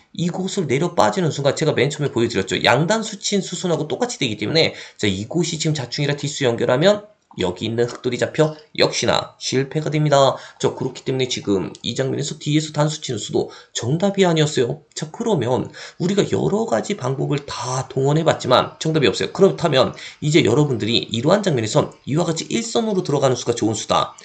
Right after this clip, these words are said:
자, 그런데 이곳 일선으로 들어가게 되면 백이 연결을 하겠죠.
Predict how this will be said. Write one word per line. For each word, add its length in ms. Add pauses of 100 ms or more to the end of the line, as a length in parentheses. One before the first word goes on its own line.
(140)
자, 160
그런데 300
이곳 500
일선으로 380
들어가게 340
되면 320 (240)
백이 220
연결을 320
하겠죠. 380